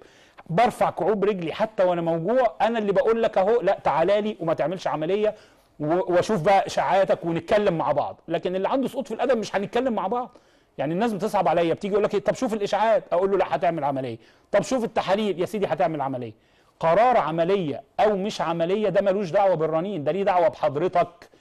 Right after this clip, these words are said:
ما ينفعش دكتور يشوف الاشاعه ويقول للمريض انت محتاج جراحه او مش محتاج جراحه، كده الكلام غلط وكلام مش مظبوط. انا اشوف المريض اعرف، والمريض يسمعني في التلفزيون يعرف اذا كان هيعمل عمليه ولا لا،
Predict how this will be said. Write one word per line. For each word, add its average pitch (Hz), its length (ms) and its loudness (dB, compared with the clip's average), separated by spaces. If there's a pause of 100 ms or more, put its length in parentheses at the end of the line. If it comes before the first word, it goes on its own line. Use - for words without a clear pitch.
(300)
ما 151 80 0
ينفعش 202 540 2
دكتور 165 680 0
يشوف 190 520 -4
الاشاعه 208 640 0
ويقول 185 260 2
للمريض 185 640 -2 (360)
انت 156 180 0
محتاج 185 380 0
جراحه 196 560 4
او 226 120 6
مش 208 180 -4
محتاج 180 280 -2
جراحه، 151 280 0
كده 202 180 -2
الكلام 175 400 -2
غلط 180 340 0 (240)
وكلام 170 280 2
مش 180 200 -4
مظبوط. 123 320 -6 (580)
انا 170 240 0
اشوف 285 280 0
المريض 220 400 2
اعرف، 151 380 2 (240)
والمريض 208 420 2
يسمعني 226 420 -2
في - 60 -8
التلفزيون 185 540 -2
يعرف 190 340 2
اذا 156 120 -4
كان 202 200 0
هيعمل 190 280 0
عمليه 160 280 -2
ولا 147 140 0
لا، 143 140 -2